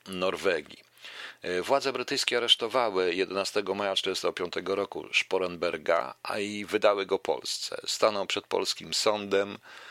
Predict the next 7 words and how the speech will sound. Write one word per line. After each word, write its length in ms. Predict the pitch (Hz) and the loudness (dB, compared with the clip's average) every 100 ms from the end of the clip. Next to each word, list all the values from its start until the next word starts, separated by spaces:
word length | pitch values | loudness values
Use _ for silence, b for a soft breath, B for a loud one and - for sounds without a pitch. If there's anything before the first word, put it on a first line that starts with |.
| B B B - | B B B -12
e, 240 | 90 90 | -6 -4
dopuszczenie 880 | 85 95 92 - - 92 90 85 85 | 0 -2 0 0 2 0 0 -2 -2
licznych 320 | 85 - 90 78 | -2 -4 -4 -4
zbrodni 320 | 101 107 95 98 | -2 -2 -2 -4
i 60 | 90 | -2
tak 220 | 85 78 | -4 -2
dalej. 600 | 104 101 92 92 90 | 0 2 2 0 -2